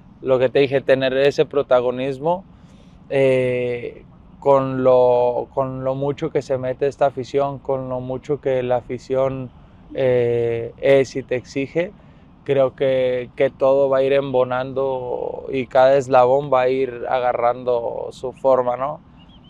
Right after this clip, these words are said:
Yo en lo personal, te digo, empatizo con, con ellos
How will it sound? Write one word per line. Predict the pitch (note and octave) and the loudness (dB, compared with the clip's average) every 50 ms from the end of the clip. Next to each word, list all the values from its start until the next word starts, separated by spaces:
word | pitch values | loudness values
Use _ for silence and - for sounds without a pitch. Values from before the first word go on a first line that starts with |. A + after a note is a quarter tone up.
| - - - - - - - - | -20 -20 -20 -20 -20 -20 -14 -10
Yo | C3+ C3 B2 C3+ C#3 C#3 C#3+ | -6 -2 4 6 8 8 8
en | D3 D3 | 6 6
lo | C#3+ C#3 C3+ | 4 4 4
personal, | C#3 - - C3+ C3 C3 - - C3 B2+ B2 B2+ C#3+ E3+ F#3+ F3+ - | 4 2 2 2 2 2 0 0 0 2 4 4 4 6 4 4 2
te | - D3 | 2 2
digo, | C#3 C#3 C#3 C3+ C3+ C3 B2+ B2 B2 A#2+ A#2+ A#2 A#2+ - - - - - - - - - - - - - - - - - - - - - - - - - - - | 2 2 2 2 0 2 2 2 0 -2 -4 -8 -10 -14 -18 -20 -16 -14 -12 -12 -12 -14 -18 -20 -20 -20 -20 -20 -20 -20 -20 -20 -20 -20 -20 -20 -20 -20 -14 -6
empatizo | C#3 C3+ B2+ B2 A#2 - B2+ A#2+ A#2+ - C#3 C#3+ D#3 D3 - F3+ F3 F3 E3 D3+ - | -4 -4 -4 -2 2 4 4 4 4 2 -2 -2 -2 -2 -2 -2 0 0 -2 -2 -4
con, | - C3+ C3 B2+ B2+ B2+ | -4 -4 -4 -4 -4 -8
con | A#2 - - B2+ B2+ B2 B2 | -12 -8 -2 -2 -2 0 0
ellos | C3 C3+ C#3+ D3 D#3 E3+ F3+ E3+ - | 0 0 0 0 0 -2 -2 -4 -6